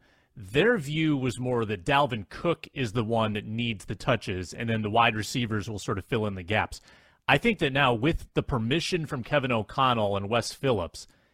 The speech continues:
I think Kirk Cousins now will be more free to liberally throw the ball Justin Jefferson's way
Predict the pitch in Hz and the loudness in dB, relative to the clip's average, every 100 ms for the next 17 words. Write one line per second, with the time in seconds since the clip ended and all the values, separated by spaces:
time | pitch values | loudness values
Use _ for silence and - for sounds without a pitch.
0 | _ _ _ 139 151 190 - 147 - 151 | _ _ _ 2 2 0 -2 -4 2 2
1 | 131 117 101 113 120 113 110 107 117 127 | 2 0 -4 0 2 4 2 -2 -2 -2
2 | 113 117 135 127 123 123 _ _ _ 120 | -2 -2 0 2 0 -2 _ _ _ -6
3 | 120 143 170 170 175 165 - _ - - | -2 2 4 4 4 2 -4 _ -20 -10
4 | 139 127 113 101 92 - _ _ - 151 | -4 -2 0 -2 -4 -10 _ _ -2 0
5 | 117 143 147 165 156 127 147 135 123 110 | 4 2 2 0 0 -2 0 0 2 4
6 | 117 104 113 - 110 117 113 101 120 104 | 4 4 -2 -2 -2 0 0 -4 -6 -4
7 | 104 98 95 | 2 2 2